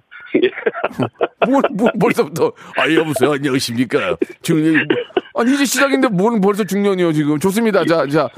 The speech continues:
Speaker 1: 예.
Speaker 2: 일단, 일단 감사드리고요.
Speaker 1: 예, 예.
Speaker 2: 뭐 준비하셨습니까?
Speaker 1: 옛날 그, 어렸을 때 그, 영화관에 가면 대한뉴스 하는 거 있잖아요.
Speaker 2: 알지, 알지. 대한뉴스
Speaker 1: 예.
Speaker 2: 알죠. 예, 한번 들어보겠습니다.
Speaker 1: 예.
Speaker 2: 예.
Speaker 1: 많이 떨리네요. 아유.
Speaker 2: 자,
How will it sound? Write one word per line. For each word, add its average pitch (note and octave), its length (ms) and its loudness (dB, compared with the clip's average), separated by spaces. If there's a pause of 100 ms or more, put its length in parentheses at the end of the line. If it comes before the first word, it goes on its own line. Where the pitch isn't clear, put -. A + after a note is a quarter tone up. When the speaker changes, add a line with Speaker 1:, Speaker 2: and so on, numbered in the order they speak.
(120)
Speaker 1:
예. - 40 0
Speaker 2:
일단, F3 200 0
일단 F3 200 0
감사드리고요. F3 840 0 (340)
Speaker 1:
예, - 40 4 (220)
예. - 40 0
Speaker 2:
뭐 F3+ 180 2
준비하셨습니까? E3 920 0 (440)
Speaker 1:
옛날 B3 320 2
그, C3+ 400 4
어렸을 F3 420 0
때 D#3 120 2
그, A#2+ 360 2 (320)
영화관에 D#3 720 2
가면 B2+ 300 0
대한뉴스 D3 500 0
하는 A2+ 220 -2
거 G2+ 100 0
있잖아요. A2+ 220 0
Speaker 2:
알지, E3+ 200 2
알지. C3+ 480 0
대한뉴스 C#3 340 0
Speaker 1:
예. A2+ 60 2
Speaker 2:
알죠. A#2 240 0
예, D3 40 4
한번 E3+ 160 0
들어보겠습니다. C#3+ 680 -2 (380)
Speaker 1:
예. G2+ 180 2
Speaker 2:
예. G#2+ 400 -4 (720)
Speaker 1:
많이 A2 280 2
떨리네요. B2+ 540 0 (120)
아유. G2 240 0 (360)
Speaker 2:
자, D3 260 -2